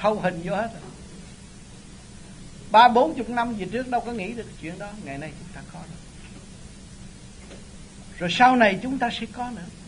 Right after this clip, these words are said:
Hỏi chứ, tu xuất hồn, lấy hồn ở đâu mà nói xuất? Hỏi chứ, quý vị có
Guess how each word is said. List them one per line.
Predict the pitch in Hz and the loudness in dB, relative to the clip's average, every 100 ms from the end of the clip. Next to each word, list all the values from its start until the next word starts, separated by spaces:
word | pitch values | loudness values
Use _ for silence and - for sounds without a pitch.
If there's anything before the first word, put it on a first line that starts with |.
| - - - - - - - - | -16 -18 -16 -16 -16 -16 -16 2
Hỏi | 202 233 | 4 4
chứ, | 262 214 - - - - | 2 -2 -8 -16 -10 4
tu | 233 240 | 6 6
xuất | 175 311 | 0 -2
hồn, | 196 190 175 175 | 6 6 6 0
lấy | 240 | -2
hồn | 202 190 190 | 2 6 6
ở | 226 | 8
đâu | 240 226 | 6 6
mà | 208 | 0
nói | 254 - | -2 -6
xuất? | 277 - - - - - - - - - - - - - | -10 -14 -16 -16 -16 -16 -16 -18 -16 -16 -16 -16 -16 -2
Hỏi | 170 202 | -2 -2
chứ, | 208 | -4
quý | 247 | -6
vị | 196 | -6
có | 156 220 | -6 -6